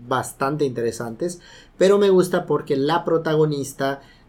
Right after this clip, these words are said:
prácticamente cor-, como que rompe el sistema de todo. No les quiero dar spoilers, vale la pena, me gustó muchísimo la, la serie y se las recomiendo.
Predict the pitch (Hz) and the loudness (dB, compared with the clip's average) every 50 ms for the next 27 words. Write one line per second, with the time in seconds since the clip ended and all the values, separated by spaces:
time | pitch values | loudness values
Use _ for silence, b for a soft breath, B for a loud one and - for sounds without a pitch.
0 | _ - 147 147 143 - 156 147 151 139 135 131 127 127 131 127 127 135 143 135 | _ -4 -2 -2 -2 -2 -4 -2 -2 -2 -4 -4 -4 -6 -8 -6 -2 0 2 2
1 | 127 120 120 - - 139 139 131 135 139 - - 135 123 - - 131 131 127 123 | 2 0 -4 -4 0 2 2 2 0 -2 -6 -10 -14 -12 -8 -8 -8 -6 -6 -8
2 | 120 - - 117 110 117 123 139 165 190 196 190 185 180 185 175 160 - - 160 | -8 -8 -8 -8 -8 -6 -2 2 4 4 4 4 4 2 0 0 0 -2 -4 -4
3 | 156 - 160 147 143 139 139 143 139 131 117 117 131 131 139 147 151 139 135 139 | -2 -2 -2 -2 -2 -2 -4 -2 -2 -4 -4 -2 0 0 0 0 0 -2 -2 -2
4 | 139 139 139 139 139 131 127 123 120 120 113 - - - 123 117 120 147 165 - | -2 -2 -2 -2 -2 -2 -2 -2 -4 -6 -8 -8 -8 -8 -6 -4 -4 -4 -6 -8
5 | - b b b b b - 139 143 147 143 135 123 113 - 127 135 147 165 165 | -10 b b b b b -6 -2 0 0 2 0 -2 -2 -4 -4 -4 -4 -4 -6
6 | 160 160 143 135 131 120 123 120 123 - 147 151 151 147 131 131 - - 131 123 | -6 -8 -8 -8 -8 -6 -8 -8 -6 -4 -4 -2 -2 -4 -4 -4 -6 -8 -6 -6
7 | - 151 135 123 113 107 107 - - - 120 110 - - 135 135 160 190 196 - | -6 -6 -6 -6 -6 -8 -8 -10 -10 -12 -10 -8 -6 -4 -2 0 0 0 0 -2
8 | - - 151 160 180 190 196 202 - - 165 151 156 151 135 131 127 123 120 123 | -6 -6 -4 -4 -4 -4 -4 -6 -4 -4 -2 -2 -2 -2 -4 -4 -6 -8 -8 -8
9 | 123 117 107 101 | -8 -10 -10 -12